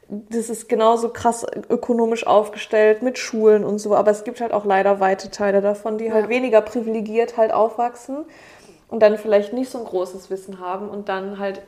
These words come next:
Speaker 1: dann dieser Glaube so
Speaker 2: Ja.
Speaker 1: weitergetragen wird,
Speaker 2: Klar,
Speaker 1: ne, die
Speaker 2: weil die
Speaker 1: nächste
Speaker 2: halt einfach von
Speaker 1: Generation.
Speaker 2: Generation zu Generation
Speaker 1: Ja.
Speaker 2: halt einfach das die, die einfachste Erklärung ist,
Speaker 1: Mhm.
Speaker 2: ähm, als sich mit, äh, irgendwie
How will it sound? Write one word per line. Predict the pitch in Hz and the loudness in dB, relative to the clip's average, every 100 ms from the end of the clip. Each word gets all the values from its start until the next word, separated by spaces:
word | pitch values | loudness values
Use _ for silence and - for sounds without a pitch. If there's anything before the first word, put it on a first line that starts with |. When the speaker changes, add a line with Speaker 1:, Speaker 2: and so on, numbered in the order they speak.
| - 202 | -12 -4
Speaker 1:
dann | 202 196 | -4 -4
dieser | 196 202 | -4 -4
Glaube | 185 180 185 214 | -2 0 0 -2
so | 214 | -2
Speaker 2:
Ja. | 220 | 0
Speaker 1:
weitergetragen | 220 220 185 170 160 160 165 | 0 -2 -6 -6 -10 -10 -14
wird, | 160 165 | -14 -10
Speaker 2:
Klar, | - 190 202 | -4 -2 0
Speaker 1:
ne, | |
die | |
Speaker 2:
weil | 202 190 | -2 -2
die | |
Speaker 1:
nächste | 196 208 | -4 -4
Speaker 2:
halt | 202 | -4
einfach | 196 175 | -4 -4
von | 202 | -4
Speaker 1:
Generation. | 190 185 | -4 -4
Speaker 2:
Generation | 180 180 - 196 | -6 -8 -8 -8
zu | 190 | -8
Generation | 185 180 180 180 175 185 | -10 -10 -8 -8 -6 -4
Speaker 1:
Ja. | 180 | -4
Speaker 2:
halt | 185 190 | -6 -6
einfach | 190 185 - | -8 -6 -2
das | 196 196 | -2 -2
die, | 202 190 190 | -2 -2 -4
die | 185 185 | -6 -4
einfachste | 160 196 190 - - | -4 -4 -6 -8 -10
Erklärung | 170 196 196 180 170 | -8 -4 -2 -2 -4
ist, | 165 170 165 - 196 | -8 -10 -14 -18 -14
Speaker 1:
Mhm. | 180 175 175 180 - _ - - 180 | -12 -10 -12 -14 -20 _ -18 -6 -2
Speaker 2:
ähm, | 175 180 | -2 -2
als | 175 175 | -2 -2
sich | 190 190 | -4 -2
mit, | 185 175 - - | -2 -2 -6 -4
äh, | 180 175 | -2 -2
irgendwie | 180 180 180 180 | -2 -2 -2 -2